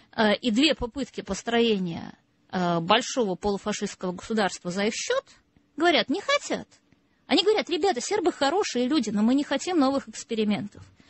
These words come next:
Новое сербское правительство платит по счетам фашиста Милошевича». Теперь, возвращаясь к Грузии. Что было в Грузии? Она освободилась от власти гигантской Советской империи,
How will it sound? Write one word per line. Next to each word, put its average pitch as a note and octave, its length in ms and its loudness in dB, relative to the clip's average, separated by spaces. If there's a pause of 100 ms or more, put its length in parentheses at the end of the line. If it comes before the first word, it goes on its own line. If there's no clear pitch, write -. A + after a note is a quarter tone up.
(200)
Новое A#3 440 4
сербское G3+ 480 -4
правительство E4 540 -4
платит A3+ 480 0
по - 120 -8
счетам A#3 400 0
фашиста - 480 -4
Милошевича». G#3+ 720 -2 (1700)
Теперь, F#4+ 420 0 (540)
возвращаясь B3+ 520 2
к A3 60 -2
Грузии. A3+ 420 2
Что - 220 -4
было E4+ 240 4
в A3 80 -4
Грузии? G3 460 -6 (600)
Она C4 260 8
освободилась A3+ 760 -2 (520)
от C4+ 300 2 (360)
власти A#3 580 0
гигантской G3+ 640 0
Советской G#3 540 -4
империи, G#4 460 0